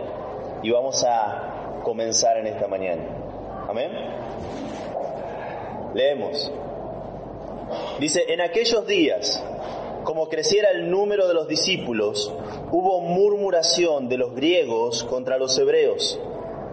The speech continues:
de que las viudas de aquellos eran desante-, desatendidas en la distribución diaria. Entonces los doce convocaron a la multitud de los discípulos y dijeron, 'No es justo que nosotros dejemos la palabra de Dios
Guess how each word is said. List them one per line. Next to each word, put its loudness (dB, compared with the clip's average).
de -2
que 0
las 2
viudas 6
de 4
aquellos 2
eran 2
desante-, 0
desatendidas 4
en -2
la 4
distribución 0
diaria. 0
Entonces 2
los 0
doce 4
convocaron 0
a 6
la 6
multitud 0
de 4
los 2
discípulos 2
y 2
dijeron, 2
'No 4
es 2
justo 2
que 2
nosotros 2
dejemos 0
la 4
palabra 4
de 6
Dios 2